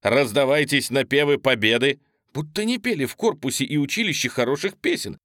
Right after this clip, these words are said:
будто не видели песенников. А эту развращающую солдата грязь потрудитесь изъять из обращения.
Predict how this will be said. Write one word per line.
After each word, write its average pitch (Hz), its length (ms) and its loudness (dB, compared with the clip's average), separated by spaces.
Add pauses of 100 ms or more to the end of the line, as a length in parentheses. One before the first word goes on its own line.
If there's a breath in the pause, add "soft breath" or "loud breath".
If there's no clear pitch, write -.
будто 127 320 -2
не 143 140 2
видели 160 320 2
песенников. 104 720 -4 (460)
А 101 160 2
эту 120 300 0
развращающую 113 1040 -2
солдата 120 640 0
грязь 117 720 -2
потрудитесь 143 760 -2
изъять 151 580 -2
из 104 120 -2
обращения. 101 680 -2